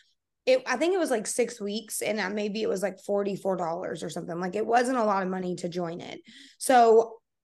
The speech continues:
I was doing the visualization exercises. I wasn't really invested that much into it. I just wanted to support the person hosting.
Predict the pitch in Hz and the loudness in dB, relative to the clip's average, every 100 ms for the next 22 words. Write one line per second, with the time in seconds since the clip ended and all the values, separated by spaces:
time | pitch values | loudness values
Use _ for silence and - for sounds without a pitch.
0 | _ _ 254 294 294 285 262 233 233 240 | _ _ -2 0 0 0 2 2 0 0
1 | 226 196 185 214 190 185 220 185 185 196 | 0 -2 -4 -6 -8 -8 -8 -2 -2 0
2 | 202 196 - 196 226 233 - 233 226 220 | -2 -2 -2 0 2 0 -2 -4 -2 -2
3 | 196 - - _ _ 214 202 202 190 - | -6 -8 -20 _ _ -2 0 0 -2 0
4 | 240 196 180 - 202 202 185 196 214 262 | 0 2 -2 -2 -6 -4 -6 -4 0 2
5 | 262 - 180 196 220 196 196 196 190 190 | 2 0 -2 0 0 -2 -4 -4 -4 -6
6 | 185 180 208 196 190 180 196 185 196 175 | -6 -6 0 0 0 -4 -4 -4 -6 -2
7 | 180 185 - 262 277 | -2 -2 -4 -2 -2